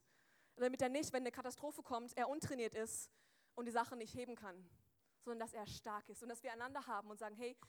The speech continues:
mein Glaube ist vielleicht gerade nicht so stark, kann ich deinen Glauben dazu holen? Wir haben ein bisschen was zu bewegen hier. Dann können wir was zusammen bewegen. Ich hoffe, ihr seid ermutigt dadurch. Also ich bin, ich bin am Schwitzen und mein Mund ist immer noch voll mit dieser komischen, getrockneten Banane, aber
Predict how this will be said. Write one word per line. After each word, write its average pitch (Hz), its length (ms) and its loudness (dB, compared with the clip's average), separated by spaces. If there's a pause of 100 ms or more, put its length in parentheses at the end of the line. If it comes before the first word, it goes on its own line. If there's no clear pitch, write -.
(200)
mein 233 140 -4
Glaube 262 200 4
ist 269 100 -6
vielleicht 233 180 -6
gerade 226 160 -6
nicht 240 140 -4
so 294 100 -10
stark, 226 360 -8 (220)
kann 247 140 -6
ich 240 100 -8
deinen 247 200 0
Glauben 254 200 0
dazu 247 320 -4
holen? 330 200 -2 (440)
Wir 254 120 0
haben 233 120 2
ein 233 60 -6
bisschen 240 200 -2
was 220 120 -4
zu 240 100 -10
bewegen 214 300 2
hier. 180 260 -8 (640)
Dann 233 100 -8
können 254 140 -2
wir 240 60 0
was 220 140 -4
zusammen 202 280 -8
bewegen. 180 420 -10 (680)
Ich 226 140 -12
hoffe, 302 240 -2
ihr 247 80 -6
seid 208 160 -2
ermutigt 208 400 -6
dadurch. 190 200 -8
Also 202 120 -6
ich 226 160 -8
bin, 196 240 -10 (220)
ich 226 120 -14
bin 220 100 -6
am 196 60 -10
Schwitzen - 400 -6 (680)
und 214 240 -8
mein 214 100 -6
Mund 240 100 -2
ist 247 60 -8
immer 240 80 -4
noch 220 100 -4
voll 247 200 2
mit 233 80 -2
dieser 214 120 -2
komischen, 247 480 -4
getrockneten 214 640 -2 (720)
Banane, 233 400 0 (360)
aber 233 360 8